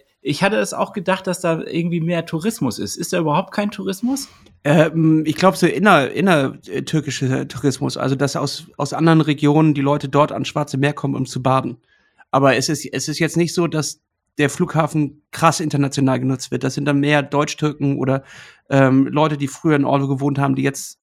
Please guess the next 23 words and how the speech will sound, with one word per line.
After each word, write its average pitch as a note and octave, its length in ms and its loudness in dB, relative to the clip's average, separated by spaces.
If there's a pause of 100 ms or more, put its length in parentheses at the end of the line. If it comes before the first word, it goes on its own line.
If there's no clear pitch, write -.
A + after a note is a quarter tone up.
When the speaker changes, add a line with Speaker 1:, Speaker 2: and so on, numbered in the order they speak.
(140)
Speaker 2:
dort C#3 200 0
immer D#3+ 140 6
noch D3+ 160 6
ein C#3+ 140 4
Ferienhaus D3+ 800 2
haben C#3+ 380 0
oder C#3 260 2
Plantagen C#3 720 0 (240)
und C3+ 140 -2
dann C3+ 180 6
zurückkommen D3+ 460 0
für C3+ 140 -6
die C3 100 -2
Sommerarbeit C3 800 0 (280)
und C#3+ 100 -2
dann C#3 160 4
im C3+ 120 2
Winter D3+ 220 2
aber C3 160 -2
wieder C3+ 160 -2
in C3 80 -2
Deutschland C3 400 -4
sind. - 220 -16